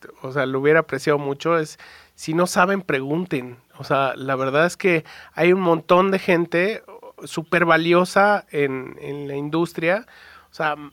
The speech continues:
managers, bookings, labels, venues, gente, todos tenemos a alguien conocido en algún lugar. Entonces, pregunten. O sea, la verdad es que, eh, así como uno ve tutoriales para ver cómo abrir una lata,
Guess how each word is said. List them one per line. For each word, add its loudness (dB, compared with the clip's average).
managers, 2
bookings, 2
labels, 0
venues, 4
gente, 0
todos 4
tenemos 2
a 2
alguien 0
conocido 0
en 0
algún 4
lugar. 0
Entonces, -10
pregunten. -2
O -4
sea, 4
la 4
verdad 4
es -2
que, 0
eh, 0
así -2
como -2
uno 2
ve 4
tutoriales 0
para 0
ver -4
cómo -2
abrir -4
una -2
lata, -2